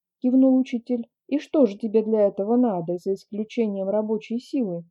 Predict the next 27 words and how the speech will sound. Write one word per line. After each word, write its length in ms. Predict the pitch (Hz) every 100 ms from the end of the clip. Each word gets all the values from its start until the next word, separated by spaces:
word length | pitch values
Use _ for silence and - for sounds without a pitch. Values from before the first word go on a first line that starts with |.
| _
которой 420 | - 196 220 208
у 80 | 208
нас 240 | 214 202
и 40 | 240
так 240 | 226 202
не 100 | 170
хватает?» 540 | 165 190 196 214 165 165 _ _ _ _ _ _ _ _ _ _ _
«Это 240 | 226 226
пока 420 | 262 262 262 269 262
не 140 | 233
хватает, 580 | - 214 208 196 180 160 _ _ _ _ _
но 200 | 196 240
уже 280 | 285 233 254
где-то 360 | 214 226 220 185
через 360 | - 202 190
месяц, 640 | 190 214 262 285 190 - _ _ _ -
когда 400 | 202 208 240 233
котлован 600 | 214 214 226 247 226 175
под 180 | 190 175
большим 500 | 202 226 - 208 180
домом 340 | 214 208 170
будет 300 | 170 208 170
расчищен, 760 | 170 170 - 247 277 - 185 170 _ _ _ _ _ _
все 260 | - 254
дополнительные 920 | 233 233 202 196 233 240 220 208 196
здания 540 | 185 185 226 226 185 180
построены, 760 | 180 175 - 208 277 277 185 170